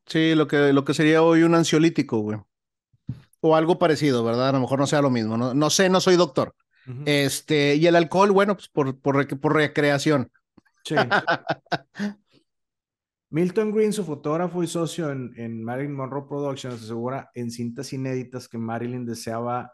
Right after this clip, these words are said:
Speaker 2: más ser una madre que ser estrella, güey.
Speaker 1: Ok. O sea, estaba dentro de sus deseos, güey, ser mamá, güey.
Speaker 2: Sí.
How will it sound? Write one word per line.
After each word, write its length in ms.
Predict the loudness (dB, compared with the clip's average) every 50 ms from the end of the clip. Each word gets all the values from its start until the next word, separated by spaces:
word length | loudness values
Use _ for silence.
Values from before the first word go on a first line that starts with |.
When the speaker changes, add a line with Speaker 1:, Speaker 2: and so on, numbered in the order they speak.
| _ _
Speaker 2:
más 580 | -12 -10 -6 -6 -4 -4 -6 -6 -8 -12 -16 _
ser 240 | -12 -8 -8 -6 -6
una 200 | -6 -6 -6 -6
madre 440 | -6 -6 -6 -4 -4 -6 -6 -8 -10
que 100 | -12 -12
ser 180 | -12 -10 -10
estrella, 500 | -10 -12 -12 -12 -12 -12 -10 -10 -10 -12
güey. 140 | -14 -16 _ _ _ _ _ _ _ _ _ _ _ _ _ _ _ _ _ _ _ _
Speaker 1:
Ok. 220 | -14 -12 -12 -10 -12 -14 -14 -18 _ _ _ _ _ _ _
O 40 |
sea, 220 | -6 -4 -2 -2 -4
estaba 360 | -4 -4 -4 -2 -2 -2 -2
dentro 280 | -2 -4 -4 -4 -6 -6
de 60 | -6
sus 220 | -6 -8 -8 -8
deseos, 440 | -8 -6 -4 -4 -4 -4 -4 -6 -6
güey, 140 | -8 -10 -10
ser 160 | -10 -8 -6
mamá, 240 | -6 -6 -6 -8 -10
güey. 180 | -12 -18 -20 _ _ _
Speaker 2:
Sí. 320 | -18 -14 -14 -14 -14 -14